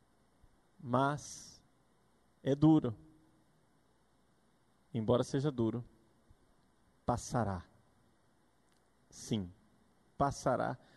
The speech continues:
como tudo o que passa, como este mundo, a assídia passará. Eu gostaria de concluir com a oração do Salmo,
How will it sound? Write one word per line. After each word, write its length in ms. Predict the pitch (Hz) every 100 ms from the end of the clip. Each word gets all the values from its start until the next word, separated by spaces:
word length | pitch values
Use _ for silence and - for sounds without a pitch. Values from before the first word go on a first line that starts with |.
| _
como 260 | - 139 131
tudo 880 | - _ 175 226 247 254 233 247 240 - - _
o 100 | -
que 160 | - 156
passa, 640 | - 107 107 - - 113 _ _ _ _ _ _ _ _ - _ _ _ _ _ _
como 240 | - 131 131
este 220 | - 165
mundo, 480 | 135 123 120 117 113 - _ _ - - _ _ _ _
a 100 | -
assídia 480 | 131 - - 123 113
passará. 580 | - 110 - 113 104 110 _ _ _ _ _ _ _ - - _
Eu 120 | 139
gostaria 360 | 131 139 143 139
de 100 | 127
concluir 520 | 135 131 120 139 143 - - - _ _ _ _ _ _ _ -
com 120 | 135
a 60 |
oração 520 | 135 135 123 - 135 135
do 140 | 135
Salmo, 680 | - - 117 113 120 117